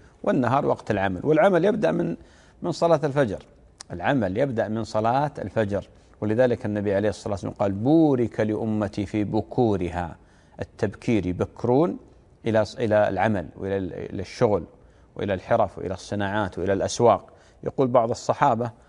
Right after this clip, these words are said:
يقول: "لما سمعت النبي عليه الصلاة والسلام يقول: 'بورك لأمتي في بكورها'، يقول: 'ما تركت هذا الأمر في اكتساب الرزق، فأغناه الله غنى عجيب، حتى يقول: لو،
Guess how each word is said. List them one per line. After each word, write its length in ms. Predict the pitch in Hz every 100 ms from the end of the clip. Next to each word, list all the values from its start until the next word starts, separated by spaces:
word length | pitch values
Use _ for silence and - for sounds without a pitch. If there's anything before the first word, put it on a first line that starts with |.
| _ _ -
يقول: 280 | 117 123
"لما 240 | 120 120 120
سمعت 420 | - 127 120 107
النبي 320 | 117 104 92
عليه 160 | 98 110
الصلاة 360 | 104 123 117 104
والسلام 340 | - - 107
يقول: 260 | 110 - 113
'بورك 460 | 110 143 135 117 117
لأمتي 640 | 113 - 135 117 104 110
في 200 | 107 123
بكورها'، 680 | 117 107 143 151 151 160 180 - - _ -
يقول: 140 | 131
'ما 140 | 165
تركت 420 | 175 156 135 - 127
هذا 160 | 120
الأمر 260 | 113 120 104
في 140 | -
اكتساب 460 | 113 117 - 117 101
الرزق، 320 | 104 101 - - - - _
فأغناه 560 | - - 120 135 135 117
الله 240 | 123 117
غنى 240 | 107 123 110
عجيب، 480 | 98 101 107 -
حتى 280 | - 117 -
يقول: 300 | 117 123 117
لو، 200 | 117 113